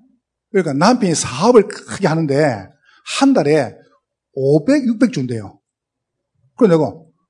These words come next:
"그럼 됐네." 내가 그 이야기를 교인들한테 했다요. 우리 교인들이 뭐 한답니까? 그런 남편 구해달라는 거죠. <laughs> 내가 그 이야기 우리 아내, 아내한테 했더만 그 돈 주고 집에 오지 말라는 거죠. 근데 근사님 얘기해서, "근사님 걸리지 마라.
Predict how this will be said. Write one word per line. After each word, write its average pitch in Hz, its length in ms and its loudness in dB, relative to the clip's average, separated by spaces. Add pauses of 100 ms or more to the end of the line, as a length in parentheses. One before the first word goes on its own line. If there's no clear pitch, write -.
(300)
"그럼 403 280 6
됐네." 156 880 6 (1900)
내가 226 220 6
그 311 140 4
이야기를 262 340 6
교인들한테 220 360 6
했다요. 220 800 2
우리 226 140 6
교인들이 233 260 6
뭐 185 100 4
한답니까? 175 680 0
그런 220 200 6
남편 208 240 4
구해달라는 135 420 0
거죠. 110 220 -12
<laughs> - 2250 -16
내가 233 160 6
그 294 80 -2
이야기 285 140 4
우리 220 120 2
아내, 302 240 6
아내한테 254 280 6
했더만 185 460 0
그 254 140 -2
돈 269 100 6
주고 233 160 2
집에 240 160 2
오지 208 140 4
말라는 208 220 2
거죠. 170 200 -4 (1200)
근데 185 220 0
근사님 170 440 0
얘기해서, 127 260 -4
"근사님 131 500 -4
걸리지 135 380 -4
마라. 104 640 -12